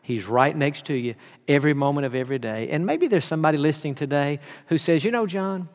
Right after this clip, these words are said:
maybe one of the things that has happened to me during this time is that God has convicted me that I'm not truly saved."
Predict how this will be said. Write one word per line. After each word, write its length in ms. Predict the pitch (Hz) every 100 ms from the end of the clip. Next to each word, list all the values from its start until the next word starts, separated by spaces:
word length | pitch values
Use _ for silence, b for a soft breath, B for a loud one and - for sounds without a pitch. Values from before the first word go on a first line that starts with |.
| B B B B B B B B B B
maybe 300 | 147 202 233
one 160 | 196 190
of 80 | 180
the 80 |
things 360 | 165 180 175 156
that 100 | 151
has 180 | 143 -
happened 480 | 151 147 143 135 135
to 100 | -
me 500 | 135 139 165 120 113
during 360 | - 127 127 120
this 240 | 113 113 - -
time 520 | 123 113 120 131 131 _ -
is 220 | 139 110
that 300 | 127 113 123
God 680 | 139 190 131 110 113 117 -
has 260 | 131 120
convicted 580 | - 123 104 151 160 156
me 400 | 143 120 104 98
that 140 | 95 113
I'm 160 | 120
not 220 | 117 117 -
truly 260 | 123 117
saved." 680 | 127 117 92 - - - -